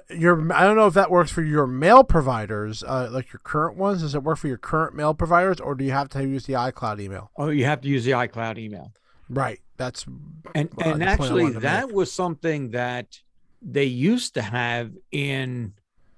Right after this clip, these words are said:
Speaker 2: um, oh, way back when, when they first started with the mail system. What was that?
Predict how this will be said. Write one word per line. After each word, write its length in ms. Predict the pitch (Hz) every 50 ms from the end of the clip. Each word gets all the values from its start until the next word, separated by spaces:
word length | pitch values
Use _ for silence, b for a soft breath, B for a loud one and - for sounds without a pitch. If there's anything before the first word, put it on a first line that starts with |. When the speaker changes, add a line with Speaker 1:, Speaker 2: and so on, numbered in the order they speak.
| _ _ _ _ _
Speaker 2:
um, 640 | 147 135 131 123 123 123 123 123 120 117 110 101 95 _ _ _ _ _ _ _ _ _ _ _ _ _ _ _ - -
oh, 160 | 143 131 120
way 300 | 107 117 135 143 139 131
back 260 | 123 131 123 120 - _
when, 300 | 139 139 139 139 131 120
when 220 | 120 123 123 123
they 140 | 120 123 117
first 320 | - - 143 147 131 -
started 380 | - - 151 156 165 165 127 117
with 200 | 113 120 110 -
the 120 | - 120
mail 280 | 120 120 120 117 113 107
system. 440 | 101 - - 131 127 - - 127 143
What 120 | 175 - 107
was 120 | 127 117
that? 160 | 131 139 -